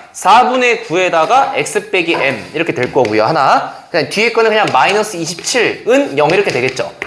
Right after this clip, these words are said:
그러면은 mx가 m이 나오거나, 그죠? 아니면은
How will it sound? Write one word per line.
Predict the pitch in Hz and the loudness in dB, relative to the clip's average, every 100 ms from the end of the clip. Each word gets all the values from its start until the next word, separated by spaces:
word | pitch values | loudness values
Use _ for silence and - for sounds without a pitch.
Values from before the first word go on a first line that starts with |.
| - - _ _ - | -16 -20 _ _ -2
그러면은 | 214 208 226 208 107 - | 2 2 2 0 -2 -2
mx가 | 165 226 226 - - - 311 185 185 - - - - - | 2 2 0 -4 -4 -2 0 2 2 0 -6 -18 -14 -4
m이 | 165 247 311 | 0 2 2
나오거나, | 156 135 113 113 135 98 - - - - - _ _ - | 2 2 0 0 0 0 -10 -20 -20 -20 -20 _ _ -8
그죠? | - - - - - _ | -2 -2 -4 -16 -20 _
아니면은 | 117 196 214 147 170 277 | 0 2 2 2 0 -2